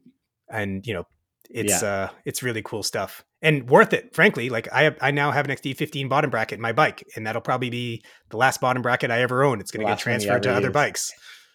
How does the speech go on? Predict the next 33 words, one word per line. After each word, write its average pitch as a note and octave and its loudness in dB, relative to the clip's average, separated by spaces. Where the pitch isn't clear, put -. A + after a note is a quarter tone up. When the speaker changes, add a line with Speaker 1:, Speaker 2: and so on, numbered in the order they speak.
Speaker 2:
<laughs> B2+ -6
Speaker 1:
Yeah. B2+ 2
Speaker 2:
So, G2 -6
so G2+ -6
cool. G2 -6
So G2 -6
Speaker 1:
Yeah. G2+ -4
Speaker 2:
cool. F#2 -8
Speaker 1:
So - -6
Speaker 2:
All D3+ 8
right, D#3+ 8
my D3 2
friend. A#2+ 0
Amazing C3+ 4
to C3+ 0
catch C3 0
up. A2+ 2
I A2+ -10
wish A#2 -6
we A#2 -6
had A2 -2
more A2 -4
time G#2 -8
today, F#2+ -6
but F#2+ -8
we'll F#2+ -10
do G2 -4
this G2 -8
again F#2+ -4
soon. G2+ -6
Speaker 1:
Sounds G2+ -12
good. C#3+ 4
Speaker 2:
Cheers. A#2 0